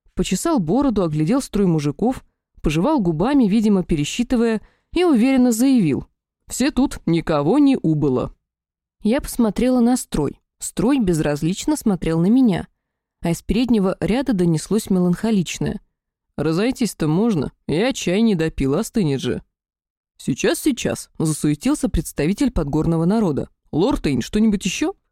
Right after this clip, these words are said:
Мой шеф не ответил, мрачно глядя на меня. Вспомнила его незабвенное: «Мы не убиваем тех, кто способен держать кирку в руках. Если ты своего короля в лицо помнишь,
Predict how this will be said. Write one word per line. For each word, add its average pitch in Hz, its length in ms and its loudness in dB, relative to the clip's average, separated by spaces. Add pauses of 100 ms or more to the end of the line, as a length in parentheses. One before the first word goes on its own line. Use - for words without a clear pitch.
(460)
Мой 277 180 0
шеф 302 260 -4
не 247 140 2
ответил, 190 560 -2 (100)
мрачно 180 460 -2
глядя 175 300 0
на 180 80 2
меня. 180 380 0 (400)
Вспомнила 254 640 -2
его 190 220 2
незабвенное: 208 880 0 (480)
«Мы 185 160 2
не 240 140 4
убиваем 214 500 2
тех, 277 320 -6
кто - 160 -4
способен 202 720 -2
держать 170 420 -2
кирку - 340 -2
в 170 80 0
руках. 175 460 -4 (500)
Если 165 280 -2
ты 196 100 -2
своего 165 380 0
короля 180 380 0
в 143 40 -4
лицо 147 300 -2
помнишь, 277 480 0